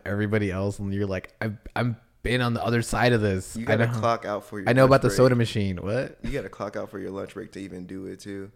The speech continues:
Speaker 1: Oh, really? You don't
Speaker 2: Yeah.
Speaker 1: get paid for, oh, you don't get paid for lunch. I forgot about that.
Speaker 2: Yeah.
Speaker 1: Isn't that crazy? The less you make, one thing I learned in my life of having a lot of jobs, the less you make, the more work you do. The more
Speaker 2: Yeah.
Speaker 1: you make, the less work you do.
Speaker 2: I mean, it's ignorance.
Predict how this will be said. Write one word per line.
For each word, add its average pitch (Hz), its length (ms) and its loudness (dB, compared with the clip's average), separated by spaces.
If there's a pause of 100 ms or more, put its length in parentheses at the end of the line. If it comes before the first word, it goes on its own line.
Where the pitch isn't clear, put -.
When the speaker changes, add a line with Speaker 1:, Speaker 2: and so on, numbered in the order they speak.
(280)
Speaker 1:
Oh, 104 80 4
really? 95 360 0
You 113 140 -2
don't 131 120 6
Speaker 2:
Yeah. - 100 2
Speaker 1:
get 123 40 -8
paid 117 160 8
for, - 140 -8
oh, 98 60 -2
you 95 120 0
don't 95 120 -4
get 98 80 -6
paid 95 100 -6
for - 80 -12
lunch. 90 140 -10
I - 20 -8
forgot 101 300 -8
about - 220 -10
that. - 240 -12 (180)
Speaker 2:
Yeah. 92 140 -18
Speaker 1:
Isn't 101 200 -20
that 311 180 -4
crazy? 127 440 4
The 113 120 2
less 117 320 4
you 175 120 0
make, 113 340 0
one 120 140 2
thing 147 100 2
I 135 100 2
learned 104 480 -2 (200)
in 104 80 -2
my 98 160 -4
life 95 280 -2
of 98 120 -6
having 92 240 -4
a 87 40 -6
lot 85 160 -6
of 82 60 -8
jobs, - 480 -10 (520)
the - 100 -6
less 117 260 2
you 147 80 0
make, 113 300 0
the 104 100 0
more 101 180 -2
work 98 280 -4
you - 60 -10
do. - 140 -12 (640)
The 110 100 -4
more 113 160 2
Speaker 2:
Yeah. 117 60 4
Speaker 1:
you 113 80 2
make, 110 240 2
the 98 60 0
less 95 220 -2
work - 220 -8
you - 100 -16
do. - 200 -12 (160)
Speaker 2:
I 98 60 -8
mean, 113 260 -6
it's 107 100 -14
ignorance. 101 560 -12